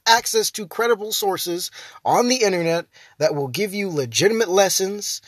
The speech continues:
and will give you, you know, legitimate knowledge. But you should know history.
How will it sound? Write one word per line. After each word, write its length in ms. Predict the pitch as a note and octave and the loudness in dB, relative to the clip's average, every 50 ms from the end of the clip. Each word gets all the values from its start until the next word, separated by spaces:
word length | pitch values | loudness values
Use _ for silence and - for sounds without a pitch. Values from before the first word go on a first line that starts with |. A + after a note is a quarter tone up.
| - - _ _ - | -20 -20 _ _ -4
and 160 | D#3 E3+ E3+ | -4 -2 -2
will 80 | E3+ | -2
give 240 | E3 D#3+ G3+ A3+ G3 | -2 -2 -4 -4 -4
you, 340 | G#3 A3 G#3+ G#3+ G#3+ G#3+ F3+ | -4 -4 -4 -4 -4 -8 -10
you 140 | G3 F#3+ F#3+ | -8 -4 -2
know, 120 | F3+ F3 E3 | -2 0 -2
legitimate 560 | D#3+ D#3+ E3+ E3+ D3+ F3+ G3+ G#3 F#3+ F#3 G3 | 0 0 0 0 2 4 4 4 4 2 2
knowledge. 640 | G3 G3 G3+ G#3 G#3 E3 A#2+ G2 - - - - _ _ _ _ _ _ _ _ _ _ _ _ _ _ _ _ _ _ _ _ _ _ _ _ _ _ - | 2 2 2 4 2 0 -2 -4 -6 -10 -10 -12 _ _ _ _ _ _ _ _ _ _ _ _ _ _ _ _ _ _ _ _ _ _ _ _ _ _ -4
But 180 | D3+ D3+ A#2 | -4 -4 -4
you 260 | A2+ A#2 C#3+ F#3+ G#3+ | -4 -4 -4 -2 2
should 240 | G#3+ - - A3 A3 | 2 2 2 2 0
know 400 | G#3 G3 E3+ D3 C#3+ D3+ E3 D#3 - _ _ _ _ | 2 2 4 4 4 2 0 -2 -6 _ _ _ _
history. 640 | - - B3 B3 - - D#3+ C3 G#2 F#2+ F2+ - | 2 4 6 6 4 2 -2 -6 -8 -12 -14 -20